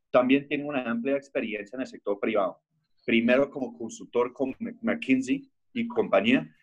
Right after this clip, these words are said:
y más tarde como empresario exitoso en Silicon Valley e inversionista de capital privado. Fue seleccionado como joven líder global por el Foro Económico Mundial en el dos mil seis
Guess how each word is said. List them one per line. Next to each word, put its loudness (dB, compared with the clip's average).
y 4
más 2
tarde 2
como -6
empresario -4
exitoso -6
en -10
Silicon -6
Valley 4
e 6
inversionista 0
de -4
capital -4
privado. -6
Fue 0
seleccionado -4
como -4
joven -2
líder 0
global 2
por -4
el -6
Foro -2
Económico -10
Mundial 0
en -14
el -14
dos -8
mil -18
seis 0